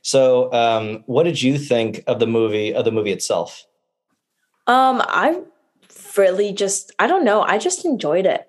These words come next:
Speaker 2: I just was like, 'cause it's, it's, I don't think you see a lot of things like that anymore.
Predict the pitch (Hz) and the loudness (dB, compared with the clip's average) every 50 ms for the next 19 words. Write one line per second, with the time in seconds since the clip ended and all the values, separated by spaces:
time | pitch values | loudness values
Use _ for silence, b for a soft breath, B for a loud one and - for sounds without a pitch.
0 | - - 185 196 202 240 240 - - 269 254 240 240 - 233 208 - - - - | -4 -2 0 0 0 0 -2 -2 -2 -2 -2 -2 0 0 0 0 0 -2 0 0
1 | 254 240 254 269 262 - - - 262 - - - - b b b b b b b | 0 2 2 0 -2 0 0 0 0 0 -2 -6 -6 b b b b b b b
2 | b b b _ _ - - - - 302 381 440 453 440 427 403 381 392 330 277 | b b b _ _ -20 -8 -2 0 2 2 2 2 2 2 0 2 2 0 0
3 | - - - 233 226 220 202 202 196 190 185 185 190 190 190 180 175 - 165 160 | 0 0 0 2 2 4 4 4 2 2 0 -2 -2 -2 -2 -2 -2 -2 -2 -4
4 | 160 156 - 160 156 151 151 151 147 147 147 151 - - - - - 196 | -4 -4 -4 -4 -4 -4 -4 -4 -6 -8 -8 -8 -8 -8 -10 -10 -14 -16